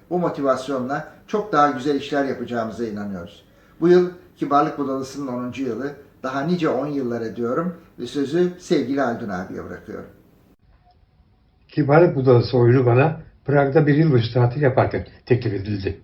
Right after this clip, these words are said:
Speaker 2: yıllarca önce. Hemen kabul ettim çünkü Molière oynamak benim için büyük bir keyifti. Ve yıllardır oynamak isterdim zaten. İyi ki kabul etmiştim. Çünkü o günden bugüne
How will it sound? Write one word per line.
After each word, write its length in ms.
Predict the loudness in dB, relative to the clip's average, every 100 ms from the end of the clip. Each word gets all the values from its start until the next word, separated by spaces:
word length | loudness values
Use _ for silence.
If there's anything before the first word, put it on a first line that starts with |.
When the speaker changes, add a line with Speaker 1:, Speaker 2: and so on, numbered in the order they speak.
| _
Speaker 2:
yıllarca 440 | 0 4 4 2 0
önce. 380 | -2 -4 -8 -12 -20 _ _ _ _ -20 -20 _ _ _ _ _ _
Hemen 280 | 4 4 6
kabul 240 | 4 4
ettim 280 | 4 0 -4
çünkü 160 | 0 6
Molière 280 | 8 8 8
oynamak 300 | 6 4 6
benim 140 | 4
için 200 | 4 0
büyük 240 | 2 2
bir 100 | 0
keyifti. 540 | 6 6 6 -4 -12 -12 -20 _ -10 0
Ve 60 |
yıllardır 460 | 2 6 8 8 8
oynamak 280 | 6 4 2
isterdim 340 | -6 -6 -6 -8
zaten. 300 | -10 -8 -10 -12 _ -20 -20 -20 _ _ _ _ _ _ _ _ _ _ 2
İyi 140 | 2
ki 120 | 4 2
kabul 220 | 4 6
etmiştim. 520 | 4 0 -2 -2 -2 -10 _ _ _ -8
Çünkü 260 | -4 -2
o 140 | -2 0
günden 420 | 2 2 2 0
bugüne 520 | -2 2 4 4 2